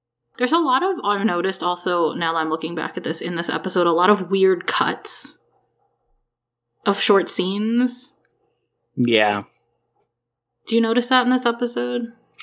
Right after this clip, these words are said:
Speaker 2: Yeah, they did do that a lot. I noticed the editing this episode was weird. Like,
Speaker 1: Yeah. I think it's 'cause they're trying to tell you a lot of things very quickly.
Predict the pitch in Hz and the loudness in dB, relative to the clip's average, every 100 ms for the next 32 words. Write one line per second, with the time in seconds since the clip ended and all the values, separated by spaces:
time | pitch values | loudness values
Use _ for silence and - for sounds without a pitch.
0 | - - - 143 139 151 151 147 160 131 | -14 -14 -2 2 4 4 2 0 2 2
1 | 120 110 107 101 98 - _ - 113 120 | 4 4 4 2 2 -4 _ -8 -4 0
2 | 120 123 127 120 113 110 113 107 107 - | 2 0 2 2 2 2 0 0 -2 -6
3 | _ _ _ _ _ - 113 117 101 - | _ _ _ _ _ 0 2 2 -2 0
4 | 107 104 98 107 101 101 104 - - _ | 2 2 0 0 2 2 0 -4 -20 _
5 | 110 107 - - - 185 165 160 - - | -4 -4 -6 -20 -18 -10 -6 -6 -6 -8
6 | - _ _ _ _ _ _ _ _ _ | -12 _ _ _ _ _ _ _ _ _
7 | _ _ - - 311 427 - 269 233 247 | _ _ -8 2 4 4 2 -4 -2 -2
8 | 226 196 - 190 196 185 180 170 170 170 | -2 -4 -2 -4 -2 -4 0 0 -2 -2
9 | 170 165 175 175 156 151 151 - - - | -2 -2 -4 -4 -2 -2 -4 -6 -4 -2
10 | 202 220 233 233 | 0 0 -2 -4